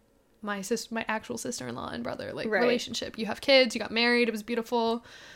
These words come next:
Speaker 1: You're living life. It's very interesting.
Speaker 2: Yeah, I think it's, like, that kind of drama, the trope should just, like, stay. Like, at least the way that we view it in such a, like, a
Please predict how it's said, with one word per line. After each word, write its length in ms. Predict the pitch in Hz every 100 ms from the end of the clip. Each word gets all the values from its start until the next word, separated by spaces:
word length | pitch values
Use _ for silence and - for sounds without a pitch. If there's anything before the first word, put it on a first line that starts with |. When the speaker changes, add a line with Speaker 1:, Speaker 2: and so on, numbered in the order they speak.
| - - - _ _ _ _ -
Speaker 1:
You're 120 | 226
living 180 | 285 320
life. 520 | 359 262 185 - -
It's 100 | -
very 220 | 269 277
interesting. 520 | 240 - - - 233 233 233 - - -
Speaker 2:
Yeah, 380 | 226 208 196 190 196 -
I 100 | 220
think 180 | 233 247
it's, 160 | 208
like, 220 | 220 208 -
that 180 | 233
kind 140 | 208 214
of 80 | 202
drama, 400 | 208 202 202 202
the 140 | 202
trope 320 | - 196 190
should 180 | - 196
just, 240 | - -
like, 240 | 190 - - _ _ _ _ _ _
stay. 640 | - - - 185 156 156 -
Like, 220 | 226 240
at 140 | 262 277
least 180 | 302
the 80 | 330
way 140 | 269 233
that 120 | 240
we 140 | 226
view 240 | 196 196 190
it 120 | -
in 100 | 196
such 220 | 202 190
a, 40 | 185
like, 200 | 185 185
a 220 | 185